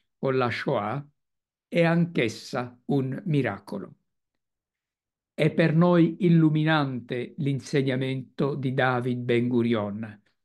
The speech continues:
il fondatore dello Stato di Israele.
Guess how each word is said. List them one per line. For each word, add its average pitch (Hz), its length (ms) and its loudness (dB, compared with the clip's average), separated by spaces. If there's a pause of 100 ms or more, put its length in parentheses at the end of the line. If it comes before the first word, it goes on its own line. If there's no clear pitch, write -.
(120)
il 127 200 0
fondatore 165 880 4
dello 139 260 0
Stato 147 520 -4
di 135 380 -6
Israele. 123 880 -4